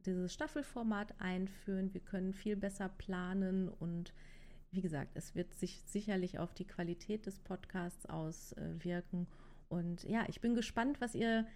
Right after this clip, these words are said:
sagt. Ich bin gespannt, worauf es hinausläuft. Wir haben ja jetzt selber viel zu tun. Also ihr hört vielleicht jetzt erstmal nichts von uns, aber wir sind auf jeden Fall fleißig dran,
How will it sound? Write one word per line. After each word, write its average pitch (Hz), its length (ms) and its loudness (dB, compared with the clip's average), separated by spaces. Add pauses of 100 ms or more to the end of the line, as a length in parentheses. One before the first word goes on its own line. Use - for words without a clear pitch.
(200)
sagt. 202 400 6
Ich - 80 -12
bin 240 120 4
gespannt, 226 440 6
worauf 202 220 4
es - 80 -8
hinausläuft. 226 680 6
Wir 202 220 6
haben 202 140 6
ja 196 100 8
jetzt 190 160 4
selber 208 280 8
viel 233 280 6
zu - 160 0
tun. 254 320 6 (160)
Also 208 200 8
ihr 226 220 10
hört 226 180 6
vielleicht 208 280 2
jetzt 196 140 0
erstmal 196 320 4
nichts 302 280 2
von 302 160 6
uns, 330 340 8
aber 208 520 6
wir 214 240 6
sind 196 280 2
auf 190 120 -2
jeden 196 180 0
Fall 196 140 0
fleißig 214 580 0
dran, 196 360 4